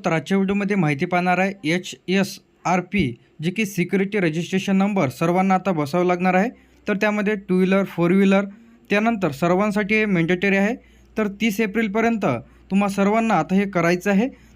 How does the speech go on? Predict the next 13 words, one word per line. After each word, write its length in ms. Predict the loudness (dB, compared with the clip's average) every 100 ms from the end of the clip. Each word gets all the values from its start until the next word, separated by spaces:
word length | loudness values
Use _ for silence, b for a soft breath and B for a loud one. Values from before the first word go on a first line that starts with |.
| -2
तर 60 |
यासाठी 320 | 0 0 -2 -2
कशाप्रकारे 580 | -2 -4 -4 -2 -2
करायचं 340 | 0 0 0 -2
आहे, 120 | -2
तर 80 | 0
या 100 | 0
संदर्भात 400 | -2 -2 0 0 -2
आजच्या 240 | -6 0
व्हिडिओमध्ये 340 | 0 2 0 2
माहिती 260 | 0 0
पाहणार 260 | 0 2 2
आहे. 100 | 2